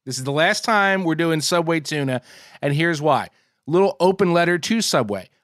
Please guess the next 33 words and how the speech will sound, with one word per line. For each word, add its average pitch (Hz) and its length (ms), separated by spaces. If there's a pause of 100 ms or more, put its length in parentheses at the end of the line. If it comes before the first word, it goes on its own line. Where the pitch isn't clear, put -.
(140)
I 196 160
have 208 200
devoted 180 440
so 170 280
much 202 300
airtime 147 560
to 117 120
standing 143 640
next 139 340
to 117 60
you 95 360 (520)
through 143 260
this 135 180
entire 143 720
ordeal. 110 680
Like, - 180
I 123 120
have 123 240
defended 196 760 (380)
<laughs> - 400
your 175 240
hot 202 440
dog 185 300
tuna 180 360
for 147 260
months. 135 640 (460)
Have 185 160
you 208 160
said 214 340
thanks? 196 640 (260)
Like, 151 160
reached 175 400
out? 214 300